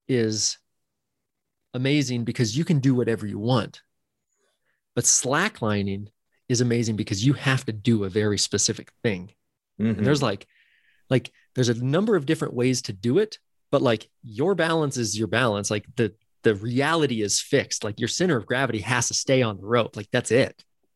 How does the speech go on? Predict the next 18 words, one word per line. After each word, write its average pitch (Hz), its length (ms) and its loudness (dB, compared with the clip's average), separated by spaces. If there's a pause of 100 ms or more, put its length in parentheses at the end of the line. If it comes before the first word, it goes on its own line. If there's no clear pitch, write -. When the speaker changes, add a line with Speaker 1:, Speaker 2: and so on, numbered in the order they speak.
(220)
Speaker 2:
Mm-hmm. 165 320 2 (1400)
Speaker 1:
And 160 140 2
then 175 300 2 (1080)
Speaker 2:
By 131 100 -4
the 135 100 0
way, 117 260 0 (100)
just 110 220 0
to 110 60 0
make 101 300 2
the, 87 240 -4 (320)
so - 160 -4
take 117 260 -2
that 117 220 0
frame 113 320 0
you 101 100 -2
just 98 160 -8
put 117 260 0 (260)
Speaker 1:
Mm-hmm. 120 220 -4